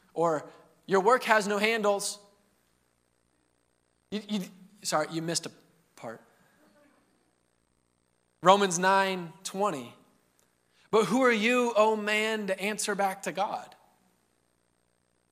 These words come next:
Will what is molded say to its molder, 'Why have you made me like this?'" God alone is self-defining. God alone is self-defining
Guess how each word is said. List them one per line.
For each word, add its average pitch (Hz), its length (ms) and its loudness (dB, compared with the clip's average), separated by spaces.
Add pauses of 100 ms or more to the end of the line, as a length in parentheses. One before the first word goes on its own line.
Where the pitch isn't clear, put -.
(260)
Will 185 160 4
what 196 180 4
is 202 160 2
molded 180 600 0
say 175 280 -2
to 151 160 -4
its 131 140 -8
molder, 135 400 -8
'Why 139 300 -2
have 143 220 -10
you 131 120 -12
made 117 280 -16
me 165 160 -16
like 175 240 -14
this?'" 190 340 -14 (3000)
God 247 380 6
alone 202 640 2 (420)
is 160 160 -4
self-defining. 143 1080 0 (920)
God 226 240 8
alone 254 580 4
is 220 240 0
self-defining 214 800 0